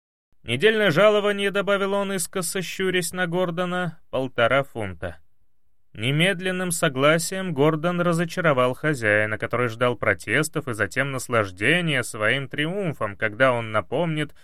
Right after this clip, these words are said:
что голодранцам выбирать не приходится. Но Гордон был доволен.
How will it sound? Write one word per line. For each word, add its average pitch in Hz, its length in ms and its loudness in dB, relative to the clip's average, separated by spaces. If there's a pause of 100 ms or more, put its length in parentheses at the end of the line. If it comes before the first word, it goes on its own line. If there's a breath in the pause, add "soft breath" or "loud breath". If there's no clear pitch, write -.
(140 soft breath)
что - 240 -6
голодранцам 139 880 2
выбирать 113 460 2
не 113 80 -8
приходится. 92 680 -6 (920)
Но 104 160 2
Гордон 175 420 0
был 147 160 2
доволен. 95 560 -4